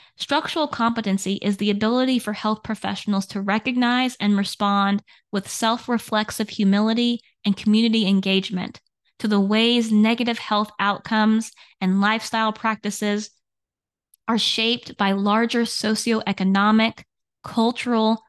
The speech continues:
political, and economic forces. Mental health practitioners need to stop waiting for people with B V I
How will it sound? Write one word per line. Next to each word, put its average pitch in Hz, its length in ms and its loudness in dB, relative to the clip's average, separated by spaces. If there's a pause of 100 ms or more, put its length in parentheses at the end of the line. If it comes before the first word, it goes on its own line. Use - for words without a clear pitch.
(160)
political, 220 840 0
and 196 140 0 (100)
economic 208 640 2
forces. - 680 -6 (1200)
Mental 277 320 4
health 262 280 -4
practitioners 247 800 -2
need 240 360 6
to 269 80 -10
stop - 420 -4
waiting 233 480 2
for 226 160 -2
people 240 400 -2
with 208 180 0
B 220 160 2
V 214 160 2
I 196 360 0